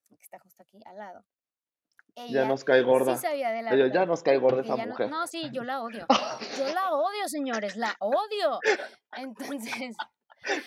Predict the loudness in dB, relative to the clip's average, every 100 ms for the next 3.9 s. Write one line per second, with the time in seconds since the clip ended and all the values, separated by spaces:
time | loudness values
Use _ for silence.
0 | -12 -6 -2 -2 -2 -6 -8 -6 -6 -6
1 | -6 -4 -4 -6 -6 -8 -6 -8 -8 -12
2 | -12 -12 -12 -8 -4 -2 -2 0 0 2
3 | 4 6 8 6 6 4 4 2 -6